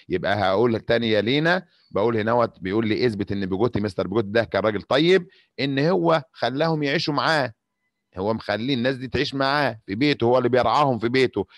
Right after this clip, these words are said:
يبقى because he took care of, آه، Emily, Ham and missus Gummidge، أو because he let them live with him at home أو، آه، in his house. تمام.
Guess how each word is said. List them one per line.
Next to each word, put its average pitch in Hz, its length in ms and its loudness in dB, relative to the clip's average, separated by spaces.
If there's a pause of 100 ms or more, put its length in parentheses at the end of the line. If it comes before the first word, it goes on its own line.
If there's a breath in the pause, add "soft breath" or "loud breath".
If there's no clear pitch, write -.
(120 loud breath)
يبقى 104 160 2
because 117 220 0
he 113 120 2
took 131 280 2 (200)
care 123 300 4 (240)
of, 101 260 2 (380 soft breath)
آه، 107 300 2
Emily, 123 320 2
Ham 131 320 2
and 101 300 -2
missus 104 280 -2
Gummidge، 175 380 2 (240 soft breath)
أو 143 140 2
because 131 260 2
he 120 120 2
let 123 240 0
them 123 320 2 (140)
live 110 280 0
with 107 220 0
him 117 380 2 (300)
at 113 440 -2
home 110 380 4 (160)
أو، 110 340 2 (300)
آه، 107 260 2
in 107 100 -2
his 101 180 0
house. 78 460 -4 (180)
تمام. 107 360 0